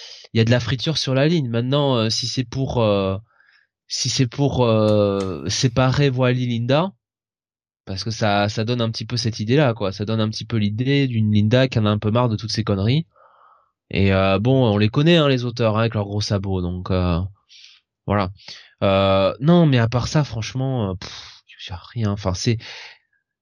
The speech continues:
c'est trop, euh, enfin, il y a trop de texte, quoi. Je suis désolé de le dire comme ça, mais il y a trop de texte et surtout trop de texte inutile, quoi. Voilà. Euh, le découpage en plus des cases, euh, de Mike Deodato aide pas.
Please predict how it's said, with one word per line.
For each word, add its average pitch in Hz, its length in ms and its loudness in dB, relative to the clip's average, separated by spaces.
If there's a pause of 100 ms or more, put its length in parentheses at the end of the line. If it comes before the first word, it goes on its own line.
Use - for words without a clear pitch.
(160)
c'est - 280 -2
trop, 135 560 2
euh, 98 140 2
enfin, 98 420 -2 (320)
il 123 60 0
y - 20 8
a 127 80 6
trop - 320 2
de - 80 0
texte, 107 480 0
quoi. 85 220 -8
Je - 80 -8
suis 123 100 -4
désolé 139 220 4
de 156 60 6
le 175 40 6
dire 185 160 2
comme 190 100 0
ça, 214 180 2
mais 147 100 2
il 127 40 2
y 131 40 4
a 127 80 2
trop 151 220 -2
de - 60 -6
texte - 420 -2
et 117 80 -4
surtout 135 260 -6
trop - 240 -4
de - 60 -6
texte - 400 -2
inutile, 131 560 0
quoi. 95 200 -4 (600)
Voilà. 113 300 2 (440)
Euh, 101 300 4
le 131 180 2
découpage 147 560 2
en 131 100 -2
plus 127 220 -6
des 127 140 0
cases, 131 400 0
euh, 107 220 0
de 107 160 -6
Mike 117 260 -2
Deodato 117 500 0
aide 104 160 0
pas. 123 260 0